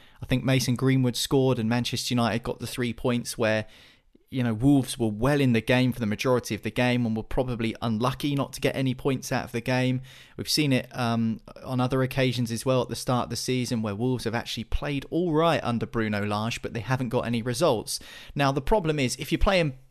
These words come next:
well and not getting results, that, that can be a concern. But they have picked up a few results in, in recent weeks. I think they, they beat Southampton, didn't they?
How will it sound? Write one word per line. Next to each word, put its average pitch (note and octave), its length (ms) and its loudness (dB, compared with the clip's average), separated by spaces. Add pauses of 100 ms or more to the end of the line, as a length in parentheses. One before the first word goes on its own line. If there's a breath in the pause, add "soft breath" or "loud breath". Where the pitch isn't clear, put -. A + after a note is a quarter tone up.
(180)
well C#3 440 6
and B2+ 180 2
not C3+ 200 4
getting A#2 260 0
results, A#2 500 0
that, - 180 4
that D3+ 240 0
can C3+ 120 0
be A#2+ 140 2
a A2 60 0
concern. A2 580 -2 (380 loud breath)
But - 120 0
they E3 100 4
have G3+ 360 2 (180)
picked - 240 4
up E3+ 140 4
a D#3 60 2
few D3 220 0
results C#3 460 6
in, C3+ 240 0
in D3 180 0
recent C3+ 380 0
weeks. C#3+ 360 2
I A#2 60 -2
think B2 220 -2
they, A#2+ 220 -2 (100)
they B2 100 0
beat C3 240 0
Southampton, C3+ 640 2
didn't D3 260 2
they? C#3 280 4